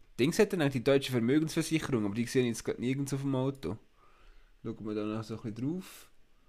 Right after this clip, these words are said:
Sonst, sonst haben sie gar nicht grossartig Sponsoren, hä? Haas, die haben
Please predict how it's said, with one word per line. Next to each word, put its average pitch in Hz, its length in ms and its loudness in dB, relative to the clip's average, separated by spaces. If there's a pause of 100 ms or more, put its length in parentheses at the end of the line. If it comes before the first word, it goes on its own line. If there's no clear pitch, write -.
(1080)
Sonst, 143 260 -2
sonst 170 160 0
haben 170 140 4
sie - 120 -6
gar 110 140 2
nicht 113 160 -2
grossartig - 400 -4
Sponsoren, 170 720 0
hä? 131 200 -4 (1000)
Haas, 113 440 -2
die 127 160 0
haben 107 260 0